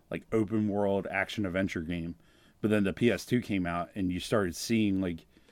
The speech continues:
these games that were like that, Jak and Daxter,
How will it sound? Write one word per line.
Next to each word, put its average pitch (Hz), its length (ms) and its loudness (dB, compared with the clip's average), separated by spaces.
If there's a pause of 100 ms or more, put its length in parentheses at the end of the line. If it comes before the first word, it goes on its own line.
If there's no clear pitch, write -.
(280)
these 95 240 0
games 98 300 2
that 92 160 2
were 85 140 -4
like 95 340 0
that, 87 300 0 (280)
Jak 90 300 0
and 95 120 -2
Daxter, 95 680 2